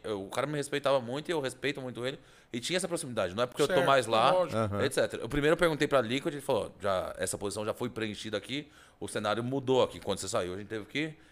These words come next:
Speaker 1: remanejar
Speaker 3: Mudar,
Speaker 1: as coisas,
Speaker 3: cara.
Speaker 1: né?" Não é,
Speaker 2: Lógico.
Speaker 1: tipo, não é nada contra você de jeito algum, mas não funciona mais.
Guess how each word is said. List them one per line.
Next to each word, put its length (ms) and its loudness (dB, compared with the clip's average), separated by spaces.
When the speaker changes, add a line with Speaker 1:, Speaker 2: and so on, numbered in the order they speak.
Speaker 1:
remanejar 520 4
Speaker 3:
Mudar, 100 2
Speaker 1:
as 40 -6
coisas, 320 0
Speaker 3:
cara. 160 0
Speaker 1:
né?" 80 0
Não 100 0
é, 100 4
Speaker 2:
Lógico. 260 -8
Speaker 1:
tipo, 320 -8
não 180 0
é 80 4
nada 300 2
contra 320 -4
você 380 0
de 60 -8
jeito 240 -4
algum, 220 -2
mas 240 -4
não 260 -4
funciona 540 -4
mais. 320 -6